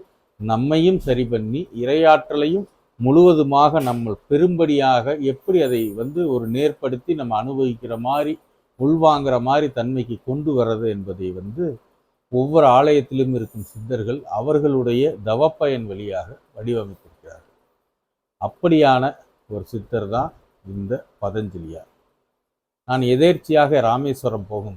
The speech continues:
சமயத்துல, அப்ப பதஞ்சலியார் பத்திலாம் எனக்கு ஒண்ணும் தெரியாது. அப்ப ராமேஸ்வரம் போற வழியில திடீர்னு ராமேஸ்வரம் போய் இருபத்தி ரெண்டு தீர்த்தம் ஆடிட்டு, ராமநாதரை போய் பார்த்துட்டு, அம்பாளை பார்த்துட்டு வெளியில வர்றப்ப பெரிய நடராஜர்.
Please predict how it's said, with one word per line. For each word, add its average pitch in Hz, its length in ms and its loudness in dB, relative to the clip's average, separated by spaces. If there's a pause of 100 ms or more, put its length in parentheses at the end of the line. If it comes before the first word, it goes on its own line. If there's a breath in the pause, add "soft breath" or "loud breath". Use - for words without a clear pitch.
சமயத்துல, 104 440 -14 (720)
அப்ப 139 280 -4
பதஞ்சலியார் 156 600 0
பத்திலாம் 147 340 -6
எனக்கு 123 220 -6
ஒண்ணும் 139 240 -8
தெரியாது. 123 380 -4 (920)
அப்ப 156 280 -2
ராமேஸ்வரம் 139 600 2
போற 123 200 2
வழியில 127 400 -2
திடீர்னு 147 560 -4
ராமேஸ்வரம் 123 600 -4
போய் 135 320 -2 (120)
இருபத்தி 127 300 -4
ரெண்டு 120 180 -18
தீர்த்தம் 139 340 -6
ஆடிட்டு, 123 380 -8 (800)
ராமநாதரை 127 640 0
போய் 127 200 -8
பார்த்துட்டு, 117 460 -4 (880)
அம்பாளை 120 380 2
பார்த்துட்டு - 480 -6 (640)
வெளியில 160 260 2
வர்றப்ப 123 380 0 (1500)
பெரிய 160 340 0
நடராஜர். 120 580 0